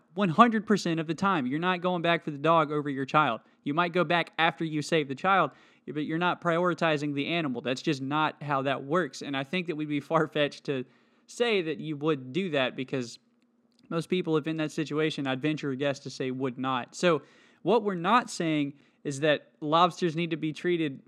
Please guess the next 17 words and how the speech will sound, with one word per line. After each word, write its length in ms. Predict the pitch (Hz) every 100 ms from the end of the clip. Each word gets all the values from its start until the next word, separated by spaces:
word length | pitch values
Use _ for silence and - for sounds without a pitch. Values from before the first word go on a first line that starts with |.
| -
on 140 | 156
the 80 | 147
same 280 | - 180 147
level 260 | 151 139
that 100 | 131
humans 500 | 135 - 233 180 147
do. 300 | - 135 123 - _ _ _
That's 360 | 139 170 - - _ _ _ _ _ _ -
a 80 | 160
ridiculous 720 | 156 143 180 185 180 165 -
idea. 560 | - 147 135 180 143 120
I 140 | 135
think 280 | 135 175 170
that 160 | 151 -
any, 480 | 147 175 165 143 - _ _ _ _ _ _ -
any, 360 | 160 175 165 147
like, 280 | 143 -